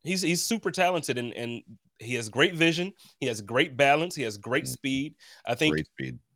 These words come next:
Speaker 1: he, he's the second fastest guy on this team now behind, I know people won't believe me, but it's true, Tywan Jones is still the fastest player on this football team.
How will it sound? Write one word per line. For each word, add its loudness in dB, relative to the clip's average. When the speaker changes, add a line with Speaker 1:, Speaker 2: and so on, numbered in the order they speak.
Speaker 1:
he, -8
he's -2
the -6
second -2
fastest -2
guy 4
on -2
this -6
team -2
now 0
behind, -4
I -2
know -4
people -6
won't 0
believe 0
me, -8
but -8
it's -6
true, -2
Tywan 4
Jones 0
is -4
still 2
the -2
fastest 0
player -2
on -4
this -2
football -4
team. -6